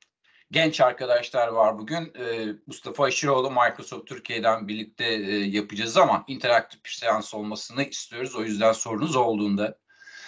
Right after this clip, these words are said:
<clears throat> chat ekranına yazabilirsiniz veya kameranızı açıp, e, doğrudan sorunuzu da soruyor olabilirsiniz ama son on beş yirmi dakikayı komple, e, sizin sorularınıza ayırmak istiyoruz.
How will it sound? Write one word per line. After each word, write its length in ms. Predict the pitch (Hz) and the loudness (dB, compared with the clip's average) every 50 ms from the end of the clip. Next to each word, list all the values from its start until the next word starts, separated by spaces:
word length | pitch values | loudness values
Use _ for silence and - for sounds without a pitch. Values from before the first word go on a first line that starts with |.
| - - - - - - - | -18 -18 -20 -20 -8 0 2
<clears throat> 1500 | - - - 302 311 - - - - - - - - _ _ _ _ _ _ _ _ _ _ _ _ _ _ _ _ - | 4 4 6 4 4 4 4 2 2 2 0 -6 -16 _ _ _ _ _ _ _ _ _ _ _ _ _ _ _ _ -6
chat 200 | - 151 - - | -4 -2 -2 -2
ekranına 360 | 143 - - 127 120 120 120 | -4 -4 -4 -4 -4 -2 -2
yazabilirsiniz 720 | 120 117 110 104 117 110 110 107 107 - - 143 143 127 | -2 -2 -4 -6 -6 -6 -6 -8 -8 -8 -8 -8 -8 0
veya 200 | 120 113 110 110 | 2 2 2 2
kameranızı 540 | - 143 127 113 110 110 107 107 110 104 110 | 2 -2 -2 -2 -2 -2 -2 -4 -6 -6 -8
açıp, 380 | 98 95 - - - - - 104 | -8 -8 -10 -12 -14 -14 -12 -10
e, 300 | 101 95 92 95 - - - - - _ _ _ _ _ - 95 | -8 -8 -8 -8 -10 -12 -14 -18 -20 _ _ _ _ _ -4 0
doğrudan 360 | 117 110 110 113 - - 107 | 2 2 2 4 4 2 2
sorunuzu 400 | - - 131 127 120 117 110 101 | 0 -2 -4 -4 -4 -6 -6 -6
da 80 | 104 | -6
soruyor 320 | 98 - - 98 95 95 92 | -6 -6 -6 -4 -4 -2 -2
olabilirsiniz 520 | 92 95 85 85 82 - 107 110 113 143 | -2 -4 -4 -4 -6 -6 -6 -4 2 4
ama 240 | 185 - 98 82 - - _ _ _ _ - | 4 4 4 2 -4 -6 _ _ _ _ -8
son 260 | - - 151 139 139 | 0 4 4 6 6
on 240 | - 143 143 143 139 | 6 4 4 4 4
beş 360 | 135 135 131 - - - - | 2 2 2 0 -2 -4 -4
yirmi 260 | 131 127 131 135 127 | -6 -6 -6 -4 -4
dakikayı 760 | 135 127 123 - - - - 131 123 131 139 151 143 - - _ _ _ _ _ _ - | -4 -4 -4 -6 -10 -6 -2 -2 0 2 0 0 -2 -4 -8 _ _ _ _ _ _ 0
komple, 720 | - 165 160 151 151 - - 135 135 135 135 135 - _ - | 4 6 6 6 4 2 0 2 2 2 2 0 -4 _ -10
e, 320 | 98 107 110 104 104 107 | -8 -6 -4 -4 -4 -4
sizin 240 | 101 - - 117 147 | -4 -6 -6 -4 -4
sorularınıza 560 | 151 - 131 127 123 113 117 113 113 117 151 | -2 0 0 0 0 0 -2 -4 0 2 2
ayırmak 380 | 127 120 117 107 104 101 95 - | 2 2 2 0 -2 -4 -4 -6
istiyoruz. 600 | - - - - 107 110 127 156 156 - - | -10 -12 -10 -8 -6 -6 -6 -6 -8 -10 -16